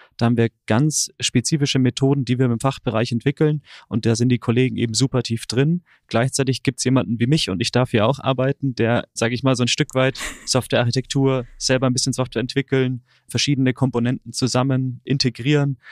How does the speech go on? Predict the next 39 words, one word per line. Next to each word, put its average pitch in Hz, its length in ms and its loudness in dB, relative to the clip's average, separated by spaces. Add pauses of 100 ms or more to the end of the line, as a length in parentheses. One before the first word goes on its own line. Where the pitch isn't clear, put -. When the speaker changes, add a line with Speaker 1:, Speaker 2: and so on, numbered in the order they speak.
(120)
Speaker 1:
Also 110 220 0
auch 113 160 0
ich - 260 -4
als 110 160 -2
eher 117 240 2
Generalist, 123 580 0
würde 120 120 0
ich 117 80 -2
sagen, 113 380 -2
darf 113 180 -2
mich 117 120 -4
hier 110 120 0
wohlfühlen. 101 400 -2
Also 95 140 -4
ich 101 80 -10
denke, 107 180 -2
wir 117 100 0
haben 117 140 0
es 110 100 0
auf 117 120 -2
allen 127 260 2
Ebenen, 139 500 0 (360)
dieses 113 360 -4 (100)
Prinzip, 123 320 -2
dass 113 180 -4
sowohl 120 280 0
die 131 100 -4
Generalisten 123 560 -2
als 120 180 -2
auch 110 40 -8
die - 80 -8
Spezialisten 120 600 -2
gewertschätzt 107 480 -4
werden. 98 260 -2 (1200)
Speaker 2:
Das 180 160 -18
ist 214 140 -14
auf 185 140 -10
jeden 180 180 -8
Fall, 175 460 -8